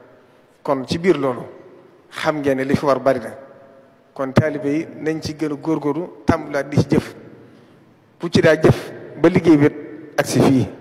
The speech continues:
na nga daal di tobbiwaat saw sas. Loo ci defoon benn nga yokk ko, ngeen xam ne li fi war bari na.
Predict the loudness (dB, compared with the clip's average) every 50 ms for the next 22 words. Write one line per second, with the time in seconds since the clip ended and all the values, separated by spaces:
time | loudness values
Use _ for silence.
0 | -20 -20 -20 -18 -8 -4 -4 0 0 2 4 4 4 4 2 0 -4 -4 0 0
1 | 0 0 2 2 2 2 2 4 2 2 2 2 2 2 2 -2 -8 -10 -16 -20
2 | -20 -20 -20 -20 -20 -20 -16 -10 0 4 6 6 6 6 6 6 6 4 4 2
3 | 2 2 2 2 2 2 4 4 4 4 4 2 -4 -8 -8 -10 -10 -14 -18 -20
4 | -20 -20 -20 -20 -20 -20 -18 -12 -4 0 0 0 2 0 0 0 0 2 2 2
5 | 0 0 0 2 2 4 4 6 4 4 4 2 0 0 0 -4 -8 -10